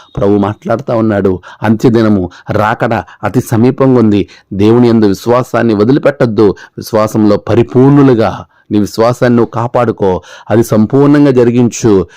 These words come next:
తుది వరకు, తుది వరకు, అంతం వరకు నీ విశ్వాసాన్ని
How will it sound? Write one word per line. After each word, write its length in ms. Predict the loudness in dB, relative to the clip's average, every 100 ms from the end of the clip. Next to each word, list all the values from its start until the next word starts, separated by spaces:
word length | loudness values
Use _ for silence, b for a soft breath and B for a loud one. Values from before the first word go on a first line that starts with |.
| B B -4
తుది 180 | 0 2
వరకు, 440 | 2 0 0 -2
తుది 220 | 0 0
వరకు, 460 | 2 2 0 -2 0
అంతం 480 | 0 0 0 0 0
వరకు 260 | -2 -2
నీ 120 | -2
విశ్వాసాన్ని 920 | -2 -6 -6 -6 -6 -4 -2 -2 -4